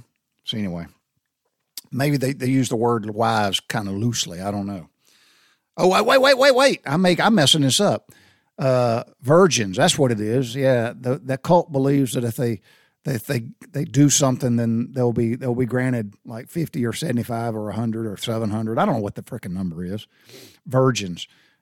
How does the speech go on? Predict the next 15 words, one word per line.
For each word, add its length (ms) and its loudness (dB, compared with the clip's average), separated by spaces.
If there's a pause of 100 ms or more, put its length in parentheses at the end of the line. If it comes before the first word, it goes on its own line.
(140)
And, 200 -10
and 200 -6
I 200 -2
don't 160 0
know 60 2
what 200 4
all 220 4
the, 280 -2
the 140 -10
glory 380 2
of 100 -4
that 240 2
is 280 -2
either. 280 -2 (160)
Uh, 420 -14